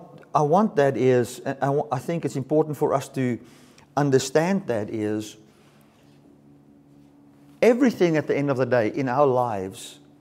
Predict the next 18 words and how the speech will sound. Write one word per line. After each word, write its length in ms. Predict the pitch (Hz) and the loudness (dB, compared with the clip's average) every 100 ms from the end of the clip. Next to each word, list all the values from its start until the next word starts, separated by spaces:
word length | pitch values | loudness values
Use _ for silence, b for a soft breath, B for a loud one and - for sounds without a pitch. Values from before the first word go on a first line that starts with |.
| - | -6
in 100 | 135 | -2
the 100 | 127 | 0
way 280 | 127 160 170 | 4 4 4
we 120 | 147 | 4
live 220 | 131 135 | 2 0
today 300 | 131 120 117 | 0 -2 -2
in 60 | 113 | -4
this 200 | 110 110 | -8 -6
world, 380 | 110 107 101 - | -4 -4 -4 -8
is 160 | 127 | -10
formed 480 | - - 143 143 - | -8 -6 -4 -4 -4
around 680 | 120 113 120 127 127 127 - - b b _ | -2 0 -2 -2 -4 -6 -10 -20 b b _
a 60 | 120 | -2
law 300 | 107 110 117 | 2 2 0
system, 520 | - 117 - - 80 - _ _ _ B B B B | -4 -10 -10 -14 -16 -16 _ _ _ B B B B
a 60 | - | -4
system 420 | 139 - 135 117 | -4 -2 -4 0
of 240 | 110 107 | 0 -2